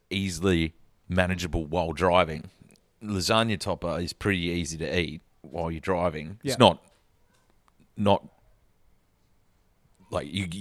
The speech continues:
Speaker 1: it's messy. You end up with shit all over you, but you can eat it one-handed. But they're so good.
Speaker 2: I,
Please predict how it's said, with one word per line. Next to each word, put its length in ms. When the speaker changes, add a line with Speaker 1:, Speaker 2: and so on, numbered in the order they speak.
Speaker 1:
it's 180
messy. 580
You 160
end 200
up 80
with 100
shit 300
all 180
over 180
you, 120
but 120
you 80
can 160
eat 200
it 100
one-handed. 560
But 100
they're 60
so 240
good. 320
Speaker 2:
I, 140